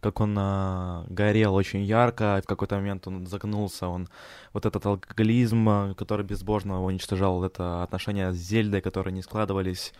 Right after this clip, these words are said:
она тратила его деньги и пренебрегала им, а она открыто ходила к любовникам, и Фиджеральда это очень сильно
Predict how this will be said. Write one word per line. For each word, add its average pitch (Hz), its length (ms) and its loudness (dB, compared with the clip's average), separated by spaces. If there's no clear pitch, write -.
она 98 300 -2
тратила 101 320 -4
его 95 120 -2
деньги 98 360 -2
и 92 240 -4
пренебрегала 98 680 -2
им, 95 320 -2
а 87 260 -4
она 92 200 -4
открыто 90 1000 -4
ходила 95 320 -6
к - 120 -12
любовникам, 98 560 0
и 85 60 -4
Фиджеральда 90 440 -2
это 90 160 -2
очень 90 200 -4
сильно 90 380 -6